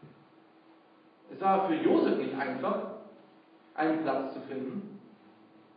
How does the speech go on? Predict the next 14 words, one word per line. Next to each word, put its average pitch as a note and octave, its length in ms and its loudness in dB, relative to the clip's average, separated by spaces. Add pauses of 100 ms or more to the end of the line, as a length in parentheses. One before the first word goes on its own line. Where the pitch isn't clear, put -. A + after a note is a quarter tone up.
(460)
Und - 80 -6
dann D#3+ 100 0
waren F#3 240 4
sie E3+ 60 4
in D3+ 100 2
dem C#3+ 440 -4
Stall E3 520 4
oder C3 140 -2
in B2+ 120 -6
der, A#2+ 300 -6
in C3+ 60 -12
der C3 120 -4
Höhle, D#3 440 6
wie, C#3 220 -4